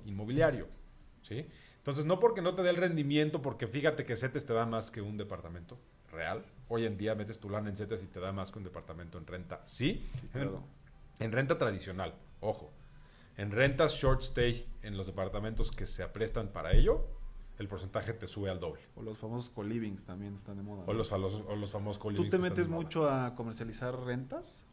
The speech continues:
Speaker 2: o tú estás muy enfocado en tema de ventas?
Speaker 1: Depende, si te llamas Andrés Torres, sí, si viene mañana Juan González, no tanto.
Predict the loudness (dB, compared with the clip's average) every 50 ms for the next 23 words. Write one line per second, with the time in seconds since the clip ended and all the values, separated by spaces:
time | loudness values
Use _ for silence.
0 | -12 -8 -6 -4 -2 -2 -4 -6 -6 -4 -4 -4 -4 -4 -4 -6 -6 -6 -6 -6
1 | -4 -4 -4 -4 -6 -8 -8 -8 -6 -6 -6 -6 -6 -6 -6 -6 -4 -4 -4 -6
2 | -6 -8 -8 -10 -8 -8 -4 -4 -4 2 2 4 4 4 2 -2 -2 -4 -6 -4
3 | -2 0 0 2 2 2 0 0 0 -2 -2 -2 -2 0 0 0 0 0 -2 0
4 | 0 0 0 0 0 -2 -4 -4 -2 -2 -2 -2 -2 -2 -4 -4 -4 -4 -4 -4
5 | -4 -4 -4 -6 -6 -8 -8 -10 -10 -8 -6 -6 -6 -4 -6 -6 -4 -2 -2 0
6 | 0 -2 -4 -4 -6 -8 -10 -12 -8 -4 -4 -2 -2 -4 -8 -12